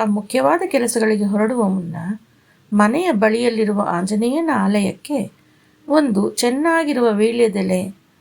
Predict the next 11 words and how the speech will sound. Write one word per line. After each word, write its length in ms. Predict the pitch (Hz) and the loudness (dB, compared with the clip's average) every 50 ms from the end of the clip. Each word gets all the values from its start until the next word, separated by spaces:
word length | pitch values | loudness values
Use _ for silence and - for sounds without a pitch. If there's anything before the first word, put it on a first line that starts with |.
| _ _ _ | _ _ _
ಹಾಗೂ 560 | - 226 220 214 190 180 180 170 190 240 - - _ _ - 208 | -2 0 0 0 0 -2 -4 -6 -6 -8 -8 -12 _ _ -4 2
ಲಾವಂಚದ 520 | 202 208 202 196 208 240 285 294 339 330 320 277 | 4 4 4 4 2 0 -2 -2 -2 -2 -2 0
ಬೇರು 420 | 202 208 220 202 196 202 202 190 | 2 2 2 2 2 0 -2 -2
ತೆಗೆದುಕೊಂಡು 680 | 196 202 196 196 196 202 233 - - 185 180 196 226 277 | -2 -4 -2 -2 -2 -2 -4 -4 -4 -6 -4 -4 -4 -2
ಹೋಗಿ 320 | 285 285 285 240 - - _ _ _ _ _ _ - - _ _ | -2 -2 -2 -2 -4 -8 _ _ _ _ _ _ -20 -20 _ _
ಹನುಮಂತನ 540 | - 226 247 262 254 247 220 214 - 208 202 202 | -2 0 0 2 2 0 0 0 -2 -2 -2 -2
ಪಾದದ 460 | 196 - 196 190 185 190 190 185 185 190 190 185 | -2 -2 -4 -4 -2 -2 -4 -2 -2 -2 -2 -2
ಬಳಿ 200 | 185 180 185 220 | -4 -4 -2 -4
ಇರಿಸಿ, 580 | 285 - - 247 220 - 143 - - - - - _ _ _ _ _ _ _ _ _ _ _ - | -4 -4 -4 -4 -2 -2 -4 -6 -8 -16 -20 -20 _ _ _ _ _ _ _ _ _ _ _ -4
ಮನಸ್ಸಿನಲ್ಲಿ 720 | 233 247 320 359 349 - 330 294 262 240 226 220 226 196 | -2 0 0 0 2 0 0 0 2 0 0 0 0 0
ದ್ವಂದ್ವವಿಲ್ಲದೆ 1000 | 196 208 208 208 226 254 294 320 269 247 220 196 185 190 175 196 220 220 202 - | 2 2 2 2 2 2 0 2 2 2 0 0 0 0 0 0 0 0 -2 -4